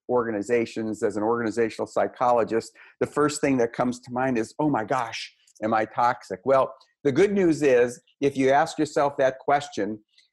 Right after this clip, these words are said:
the research study that I had done with my colleague, Doctor Elizabeth Holloway, indicated that, uh, most toxic individuals are clueless about their behavior. So if you're asking the question, that means you have some clues and you're likely not to be toxic.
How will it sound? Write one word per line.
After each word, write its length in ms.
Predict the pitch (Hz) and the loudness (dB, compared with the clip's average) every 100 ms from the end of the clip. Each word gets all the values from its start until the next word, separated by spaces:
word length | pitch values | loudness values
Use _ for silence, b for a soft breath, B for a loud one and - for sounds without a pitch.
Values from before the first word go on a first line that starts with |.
| _ | _
the 100 | 113 | 0
research 440 | 127 165 - 147 139 | 2 2 2 -2 -2
study 300 | - 120 120 | -2 -2 -2
that 160 | 113 | 0
I 140 | 113 110 | 2 2
had 160 | 110 | 2
done 260 | 117 110 113 | 2 0 0
with 140 | 110 - | -4 -2
my 140 | 107 | -4
colleague, 460 | - 117 110 107 101 | -2 -2 0 0 0
Doctor 260 | 110 - | -2 0
Elizabeth 340 | 110 107 107 - | -2 -2 -6 -4
Holloway, 600 | 123 131 117 101 95 - _ _ - | 0 2 2 2 2 -2 _ _ -4
indicated 580 | 139 147 - 139 127 123 | -2 -2 0 0 2 0
that, 260 | 123 120 110 - _ _ _ - | 2 2 0 -8 _ _ _ 0
uh, 160 | 120 104 | 2 2
most 480 | 123 143 165 - - - - | 0 2 0 -4 -14 -16 -6
toxic 480 | 202 247 254 139 | -2 -2 -4 -6
individuals 600 | 139 123 113 113 107 107 | -4 -6 -4 -4 -4 -6
are 80 | 107 - | -6 -6
clueless 320 | 156 127 120 | -6 -4 -6
about 280 | - 113 110 - | -4 -2 -2 -4
their 80 | 107 | -8
behavior. 420 | 107 120 113 98 | -6 -2 -2 -4
So 140 | 101 120 | -4 -4
if 80 | |
you're 160 | 113 120 | 0 2
asking 320 | 156 185 165 | 2 0 -4
the 80 | 139 | -6
question, 500 | - 170 180 - 113 | -2 -2 -2 -6 -6
that 160 | 120 120 | -4 -2
means 240 | 135 127 | -2 -2
you 120 | 107 | -4
have 200 | 127 143 | 0 -2
some 200 | 135 127 | 0 -6
clues 400 | 110 170 143 131 | -2 0 0 0
and 100 | 123 | -4
you're 140 | 110 113 | -2 0
likely 360 | 113 117 113 | 0 -2 -4
not 280 | 107 107 - | -2 -2 -4
to 80 | - | -8
be 100 | 107 | -10
toxic. 540 | 101 110 98 - - | -4 -2 -2 -4 -18